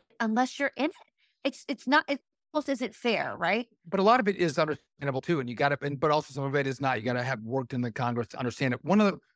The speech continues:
Speaker 2: Matt Gaetz has continually said, "I'm angry. Kevin McCarthy promised twelve appropriations bills. We bring them to the floor and we give amendments and we work the will of the Congress."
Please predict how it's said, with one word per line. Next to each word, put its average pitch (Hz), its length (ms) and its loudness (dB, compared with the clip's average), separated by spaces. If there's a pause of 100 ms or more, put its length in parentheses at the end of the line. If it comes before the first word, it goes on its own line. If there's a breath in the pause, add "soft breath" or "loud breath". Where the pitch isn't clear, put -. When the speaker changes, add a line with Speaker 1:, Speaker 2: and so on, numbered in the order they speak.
Speaker 2:
Matt 185 300 0
Gaetz 147 260 -2 (200)
has 139 200 -4
continually 160 480 -2
said, 135 280 0 (120)
"I'm 214 300 4
angry. 165 420 -2
Kevin 302 320 0
McCarthy 254 460 2
promised 135 520 -2 (120)
twelve 135 160 0
appropriations 127 680 0
bills. 135 380 2 (320 soft breath)
We 160 60 2
bring 214 220 6
them 208 100 4
to 196 80 0
the 175 140 0
floor 196 360 4
and 185 80 2
we 190 100 2
give 196 200 0
amendments 196 560 0
and 190 100 -2
we 185 80 2
work 190 280 0
the 196 100 0
will 196 320 4
of 190 80 0
the 190 100 -4
Congress." 185 540 -4